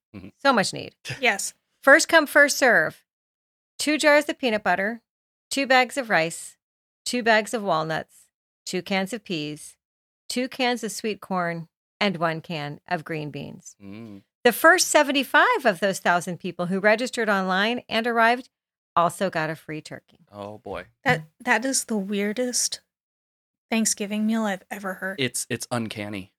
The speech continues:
Speaker 3: Yeah.
Speaker 2: Ah,
Speaker 3: <laughs>
Speaker 2: but I'm ching. So maybe he can cook it in Kamala's cookware.
Speaker 1: Mm-hmm.
Speaker 2: I don't know. But either this obsessed over her spending four hundred dollars on cookware,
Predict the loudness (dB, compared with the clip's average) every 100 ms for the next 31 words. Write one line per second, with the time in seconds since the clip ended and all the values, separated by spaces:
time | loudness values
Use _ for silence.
0 | -4 -2 -2 _ _ _ 6 8 10 12
1 | 10 10 8 10 8 8 6 6 8 8
2 | 8 4 0 -10 -8 -6 0 6 6 6
3 | -2 -18 2 6 8 6 4 2 0 -6
4 | _ -2 2 2 2 2 2 4 4 2
5 | -6 _ _ _ _ _ _ 4 4 2
6 | 2 2 2 -2 -4 -8 -14 -20 _ 0
7 | 0 4 2 2 0 -2 4 4 4 2
8 | 2 2 0 0 4 6 6 4 2 4
9 | 4 2 -4 0 0 2 0 0 0 0
10 | -2 -4 -4 -2 0 0 0 0 -2 -4
11 | -6 -6 -6 -2 -2 -2